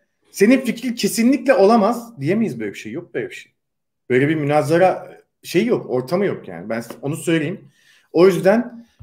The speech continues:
yani şöyle demiş ki, e, Barış Bey, Fatih Bey şunu söyleyin, rahat uyuyayım. "Edebiyat para odaklı yapılmaz.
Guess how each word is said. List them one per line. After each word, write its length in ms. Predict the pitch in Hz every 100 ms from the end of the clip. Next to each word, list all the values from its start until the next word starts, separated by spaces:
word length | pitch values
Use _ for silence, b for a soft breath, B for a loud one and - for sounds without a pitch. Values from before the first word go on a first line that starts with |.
| -
yani 200 | 151 160
şöyle 500 | - 214 190 214 170
demiş 280 | 196 233 -
ki, 300 | 220 254 - _ _ -
e, 220 | 170 170
Barış 260 | 185 202 -
Bey, 100 | 170
Fatih 360 | 180 185 180
Bey 100 | 185
şunu 200 | 196 208
söyleyin, 320 | - 185 196 180
rahat 240 | 185 185
uyuyayım. 300 | 156 196 220
"Edebiyat 480 | 190 185 185 175 175
para 160 | 196 185
odaklı 300 | 156 147 170
yapılmaz. 520 | 208 175 160 214